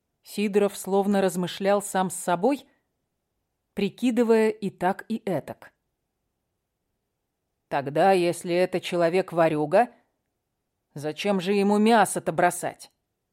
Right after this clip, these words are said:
А потом я ж осматривал ее. Там мяса этого ни грамма с костей не срезано, только вырвано.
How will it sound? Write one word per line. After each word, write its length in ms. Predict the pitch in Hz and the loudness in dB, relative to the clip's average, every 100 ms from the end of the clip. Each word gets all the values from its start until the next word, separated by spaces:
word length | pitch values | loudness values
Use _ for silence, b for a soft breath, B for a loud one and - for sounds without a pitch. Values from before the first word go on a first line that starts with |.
| _ _ _ _ _ _ _ _ _ _ _ | _ _ _ _ _ _ _ _ _ _ _
А 140 | 185 | 0
потом 380 | 202 190 233 226 | 2 2 4 4
я 200 | 214 214 | 2 2
ж 100 | 226 | 0
осматривал 680 | 214 240 302 320 208 165 147 | 0 2 2 4 2 2 -2
ее. 380 | 143 131 127 - _ _ _ _ _ _ _ _ _ _ _ _ _ _ | -4 -8 -10 -14 _ _ _ _ _ _ _ _ _ _ _ _ _ _
Там 300 | - 196 220 | -2 2 4
мяса 340 | 254 349 330 208 | 6 4 4 2
этого 500 | 190 165 131 123 143 _ _ _ _ _ _ _ _ _ - | 2 0 -2 -6 -10 _ _ _ _ _ _ _ _ _ -2
ни 160 | 254 | 0
грамма 500 | 247 285 254 196 170 | 2 4 6 4 2
с 100 | 156 | 0
костей 440 | - 196 - 226 220 | 0 0 -2 -2 2
не 140 | 208 | 0
срезано, 680 | - 220 190 143 135 120 - _ | 0 0 0 -2 -6 -8 -14 _
только 320 | 202 214 240 | 2 4 4
вырвано. 540 | 254 294 175 139 120 | 4 2 0 -2 -8